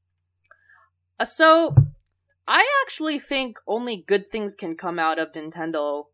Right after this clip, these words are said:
Labo, and I think that the idea behind Labo is really great,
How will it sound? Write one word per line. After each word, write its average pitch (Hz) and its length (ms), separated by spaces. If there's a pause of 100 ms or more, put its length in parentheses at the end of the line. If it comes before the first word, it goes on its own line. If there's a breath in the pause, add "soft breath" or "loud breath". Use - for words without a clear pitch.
(240)
Labo, 214 580 (360)
and 180 640 (640)
I 202 120
think 277 500
that 226 300
the 190 220
idea 170 800
behind 226 380
Labo 269 600 (280)
is 180 240
really 196 420
great, 170 500